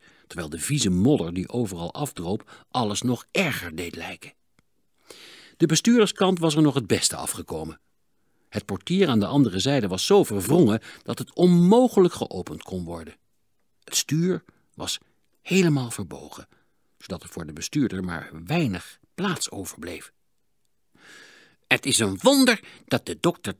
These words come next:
daar nog uitgekomen is." Gerben schudde zijn hoofd. "Dat is zo, Gerben," zei Klinkhamer. "Maar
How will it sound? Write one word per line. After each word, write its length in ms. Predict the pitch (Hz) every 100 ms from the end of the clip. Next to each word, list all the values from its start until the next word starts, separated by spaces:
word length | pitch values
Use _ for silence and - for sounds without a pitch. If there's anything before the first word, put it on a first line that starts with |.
| -
daar 260 | 285 285
nog 240 | 214 196 -
uitgekomen 680 | 170 - - - 98 87 92
is." 240 | 98 - - _ _ _ _ _
Gerben 400 | - - 113 113
schudde 280 | - 123 107
zijn 200 | 107 101
hoofd. 300 | 80 - - _ _ _ _ _ _ _ _
"Dat 180 | 92 -
is 120 | 160
zo, 160 | 240 208
Gerben," 440 | 104 104 185 196
zei 160 | - 101
Klinkhamer. 520 | 107 104 98 90 85 - - - - -
"Maar 260 | 143 127